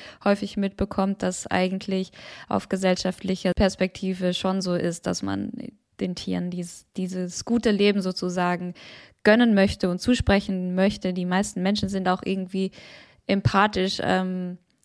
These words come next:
an sich, aber das ist halt nochmal, ne, diese Diskrepanz zwischen dem, was man gewohnt ist und zwischen dem, zwischen den eigenen Werten, ne?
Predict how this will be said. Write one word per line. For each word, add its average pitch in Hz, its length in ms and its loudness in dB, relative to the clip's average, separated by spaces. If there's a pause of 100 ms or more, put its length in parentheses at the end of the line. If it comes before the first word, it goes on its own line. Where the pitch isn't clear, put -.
an 190 180 2
sich, 214 360 2
aber 190 160 2
das 190 220 0
ist 196 180 -6
halt 185 200 0
nochmal, 190 360 -2
ne, 190 180 0
diese 190 300 -4
Diskrepanz 196 920 -4 (760)
zwischen 190 640 -2 (720)
dem, 196 160 0
was 190 200 -2
man 185 140 -2
gewohnt 196 400 -2
ist 196 220 0
und 185 120 -4
zwischen 185 380 -4
dem, 185 460 0 (180)
zwischen - 500 -6
den 185 140 0
eigenen 180 420 -2
Werten, 175 380 -2
ne? 185 180 -4